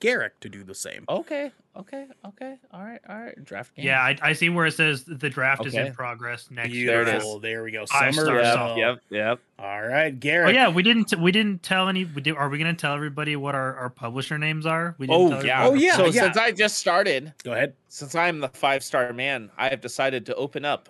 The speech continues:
Speaker 2: Five Star Softworks.
Speaker 1: There we
Speaker 2: Thank
Speaker 1: go.
Speaker 2: you.
Speaker 1: There we go.
Speaker 2: <laughs>
Speaker 1: Now, Garrick, it's your turn. Go ahead and say the name of your studio
Speaker 3: <laughs>
Speaker 1: and, uh,
Speaker 3: Yeah.
Speaker 1: and the game you're
Speaker 3: Uh,
Speaker 1: going to pick and why.
Speaker 3: Uh, so yeah, my publisher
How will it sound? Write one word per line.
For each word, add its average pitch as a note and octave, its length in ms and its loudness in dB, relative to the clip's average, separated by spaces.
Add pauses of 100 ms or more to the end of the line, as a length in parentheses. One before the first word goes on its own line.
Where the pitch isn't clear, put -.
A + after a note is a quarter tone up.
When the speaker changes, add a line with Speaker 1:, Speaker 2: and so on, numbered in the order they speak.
(120)
Speaker 2:
Five C3+ 380 0
Star F#2+ 440 -8 (160)
Softworks. - 840 -14 (160)
Speaker 1:
There A2 160 -8
we G#2+ 100 -10
Speaker 2:
Thank F#2 100 -10
Speaker 1:
go. G2+ 320 -6 (100)
Speaker 2:
you. - 60 -18
Speaker 1:
There G#2+ 140 -6
we G#2+ 80 -6
go. A2 200 -2
Speaker 2:
<laughs> - 40 -2
Speaker 1:
Now, D3 280 2
Garrick, D3 680 2 (260)
it's D3+ 220 -2
your G3+ 160 4
turn. D#3+ 180 2
Go F3 140 2
ahead A3 200 2
and E3 140 2
say B3 200 0
the A#3+ 100 0
name F3 200 2
of D#3+ 140 0
your D#3+ 140 0
studio B2+ 640 -4 (220)
Speaker 3:
<laughs> - 200 -20
Speaker 1:
and, C#3+ 320 4
uh, C#3 60 -2
Speaker 3:
Yeah. C3 480 2 (260)
Speaker 1:
and C#3+ 160 0
the D3+ 60 -2
game E3 80 4
you're E3 220 8
Speaker 3:
Uh, D#3+ 60 6
Speaker 1:
going F3+ 120 4
to - 80 -12
pick F3+ 220 -4
and F3+ 100 -6
why. G3 240 -6 (1200)
Speaker 3:
Uh, D3+ 260 2
so - 140 -6
yeah, D#3+ 340 0
my D3+ 520 -2
publisher C3+ 1000 -6